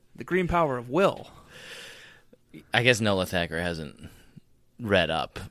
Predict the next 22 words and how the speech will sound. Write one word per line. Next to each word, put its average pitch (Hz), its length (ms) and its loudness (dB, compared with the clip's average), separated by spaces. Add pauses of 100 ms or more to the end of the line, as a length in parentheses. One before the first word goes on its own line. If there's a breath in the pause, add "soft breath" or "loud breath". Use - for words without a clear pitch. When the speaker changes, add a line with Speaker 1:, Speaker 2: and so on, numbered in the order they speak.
Speaker 1:
Yeah. 113 200 -12 (880)
Speaker 2:
Mary 123 360 6
Ann 104 180 0
said, 90 280 4
Speaker 1:
Envy 156 280 0
is, - 380 -6
is 107 420 -12 (260)
orange, 143 480 -4
avarice, - 600 -10 (400)
jealousy, - 640 -4 (360)
Speaker 2:
Envy 233 320 4
is 214 120 4
Speaker 1:
greed. 139 80 0
Speaker 2:
normally 123 400 2
green. 85 480 -4
It's - 160 -4
like 95 200 0
Gawain 90 380 4
in 82 120 -4
The 78 80 -8
Green 80 320 -6
Knight. 76 260 -6